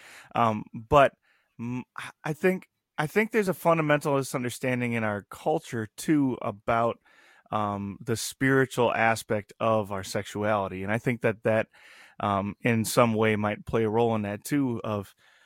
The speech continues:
um, like, it is such an intimate and spiritual thing.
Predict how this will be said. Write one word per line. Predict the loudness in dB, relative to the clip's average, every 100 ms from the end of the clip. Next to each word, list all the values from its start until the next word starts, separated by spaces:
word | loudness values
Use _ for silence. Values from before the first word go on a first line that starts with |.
| _
um, | -8 -6 -4 -6 -12 _ _ _ -4
like, | -2
it | 2 6
is | 6 6 0
such | -2 2 2 4
an | 0 2
intimate | 0 -4 -6 -6 -8 _ _ _ _ _ _ _ _ _ -6
and | -4 -4
spiritual | -4 0 2 0 -2 -6 -8
thing. | -4 2 2 2 -2